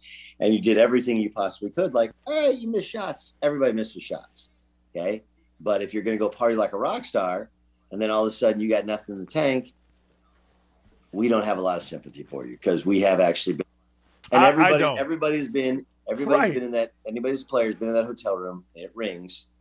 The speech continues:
Speaker 1: And now you'll probably get a text or whatever, but that hotel room phone rings at ten o'clock. "Yo, D G, you wanna go get into something?" Like, "I'm good, man. Yeah, I'm good."
Speaker 2: <laughs>
Speaker 1: Or,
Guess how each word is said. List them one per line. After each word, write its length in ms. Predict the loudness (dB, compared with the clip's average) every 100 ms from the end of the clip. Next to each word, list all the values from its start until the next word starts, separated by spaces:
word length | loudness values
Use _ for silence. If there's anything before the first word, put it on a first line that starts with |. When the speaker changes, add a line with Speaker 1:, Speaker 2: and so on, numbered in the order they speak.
| _ -10
Speaker 1:
And 120 | -4
now 260 | -2 2 2
you'll 160 | 0
probably 220 | 0 0
get 100 | 0
a 60 | -4
text 420 | -6 -8 -8 -10
or 40 | -8
whatever, 260 | -6 -4
but 100 | 0
that 160 | 0 2
hotel 320 | 2 4 2
room 140 | 2
phone 240 | 2 2 2
rings 360 | 0 0 -2
at 60 | -8 -14 -20 -8
ten 140 | -2 0
o'clock. 360 | 2 0 0 _ _ _ _ -2
"Yo, 160 | -2
D 180 | 0 -4
G, 160 | 0 0
you 200 | 2 2
wanna 160 | 2
go 120 | 2
get 160 | 2 4
into 140 | 4
something?" 420 | 4 2 0 -4 -10 -18
Like, 260 | -20 -20 _ _ _ _ _ -12
"I'm 320 | -4 -2 0
good, 220 | 2 0
man. 100 | -2 -10 _ _ -10
Yeah, 80 | -6
I'm 160 | -4 2
good." 280 | 4 4 2 4
Speaker 2:
<laughs> 60 |
Speaker 1:
Or, 420 | 6 6 6 4